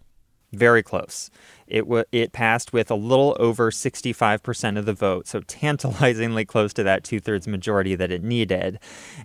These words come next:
And that perhaps gives a political boost to supporters of Measure C. It makes it tougher to argue that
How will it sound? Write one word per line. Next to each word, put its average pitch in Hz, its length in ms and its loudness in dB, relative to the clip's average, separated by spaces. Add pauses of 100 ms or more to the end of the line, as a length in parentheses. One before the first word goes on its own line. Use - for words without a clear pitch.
And 160 160 2
that 214 160 4
perhaps 180 460 2
gives 156 280 2
a 139 100 6
political 147 500 4
boost 143 420 2
to 127 220 -2
supporters 139 600 4
of 104 120 -2
Measure 98 320 0
C. 101 300 0
It 104 100 0
makes 143 280 0
it - 140 -2
tougher 151 440 0
to - 200 -4
argue 113 380 2
that 101 320 4